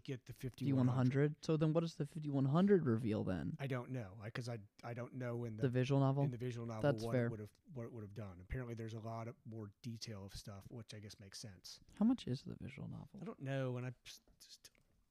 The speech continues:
Speaker 1: trying to figure out what the hell even a visual novel is.
Speaker 2: Steins.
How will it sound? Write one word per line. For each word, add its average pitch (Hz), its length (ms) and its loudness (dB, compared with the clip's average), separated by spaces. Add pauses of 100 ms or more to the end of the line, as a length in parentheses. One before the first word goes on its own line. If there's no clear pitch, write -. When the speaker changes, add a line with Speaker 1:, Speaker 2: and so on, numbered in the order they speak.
(140)
Speaker 1:
trying 127 180 -10
to 110 80 -12
figure 120 220 -6
out 117 60 -6
what 117 120 -10
the 101 60 -12
hell 117 240 -8
even 110 180 -8
a 104 60 -8
visual 110 340 -8
novel 104 320 -8 (220)
is. - 160 -14 (440)
Speaker 2:
Steins. 180 840 -2